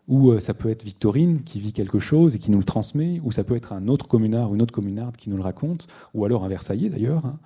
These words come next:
Euh, donc, euh, il y a ce récit choral, et donc la rigueur historique, pour moi, c'était vraiment le, le, bah, la volonté de départ.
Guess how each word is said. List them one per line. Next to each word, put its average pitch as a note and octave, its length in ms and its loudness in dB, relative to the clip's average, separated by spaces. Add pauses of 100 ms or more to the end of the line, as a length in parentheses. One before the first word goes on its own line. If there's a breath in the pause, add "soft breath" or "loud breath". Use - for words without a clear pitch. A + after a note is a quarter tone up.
(520 soft breath)
Euh, F#2+ 300 -8
donc, G#2 200 -6 (360)
euh, G2+ 260 0
il G2 40 0
y G#2 60 0
a G2+ 40 0
ce - 180 -2
récit A#2 480 -4
choral, C3 640 0 (560 soft breath)
et A#2+ 80 -2
donc B2+ 180 4
la A2+ 100 2
rigueur C3+ 300 4
historique, C3+ 720 -2 (120)
pour A#2 140 0
moi, C3+ 100 6
c'était B2 240 0
vraiment A#2 280 2
le, A2 360 2
le, A2 380 -4 (480)
bah, A#2 140 -10
la G2 100 -4
volonté B2 400 2
de C3+ 80 2
départ. A#2+ 460 2